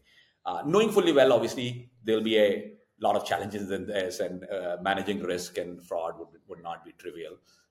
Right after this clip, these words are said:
Uh, yeah, anyways, that's, you know, when, when you s-, un-, when you see it, I, I, I, I, you know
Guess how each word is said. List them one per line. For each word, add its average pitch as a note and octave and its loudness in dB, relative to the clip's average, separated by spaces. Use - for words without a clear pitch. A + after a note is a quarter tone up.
Uh, E2+ -8
yeah, - 2
anyways, D3+ 8
that's, - 0
you C#3 -2
know, C#3+ 6
when, D3 4
when E3+ 0
you G3 2
s-, - -4
un-, F3 0
when G3+ -2
you D#4+ 0
see E3 2
it, F3+ -2
I, C3+ 2
I, C#3 6
I, C#3 4
I, C3+ -2
you B2 2
know A#2+ 6